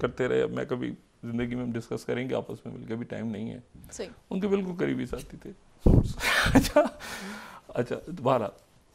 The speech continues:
Speaker 2: जी।
Speaker 1: अच्छा, आपको पता है, मैं ये अब आगे ज़रा इंटरनेशनल इशूज़ पे जाता हूँ। ये, अ, जो खत्ते में आग और, अ, खून की इस वक्त होली खेली जा रही है,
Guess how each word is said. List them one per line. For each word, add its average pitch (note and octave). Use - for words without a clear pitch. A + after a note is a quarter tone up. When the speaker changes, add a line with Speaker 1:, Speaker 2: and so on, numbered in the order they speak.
Speaker 2:
जी। -
Speaker 1:
अच्छा, A3+
आपको A3+
पता A#3
है, C4
मैं F3
ये -
अब -
आगे D3
ज़रा D#3
इंटरनेशनल C#3
इशूज़ F#3+
पे F#3
जाता E3
हूँ। A3
ये, F3+
अ, E3+
जो C3+
खत्ते D#3
में F3+
आग B2
और, A2
अ, G2
खून A2
की A#2
इस -
वक्त G#2
होली G#2+
खेली A#2
जा G2+
रही F#2
है, D#3